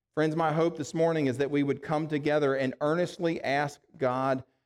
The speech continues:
to forgive us for any hard-heartedness within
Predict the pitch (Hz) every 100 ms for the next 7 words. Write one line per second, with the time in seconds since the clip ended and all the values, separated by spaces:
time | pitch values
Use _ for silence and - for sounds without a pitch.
0 | _ _ 139 - 113 95 151 160 131 127
1 | - _ _ _ _ 131 - 147 180 196
2 | - 165 165 139 - 156 160 160 151 147
3 | - 135 - 127 117 107 98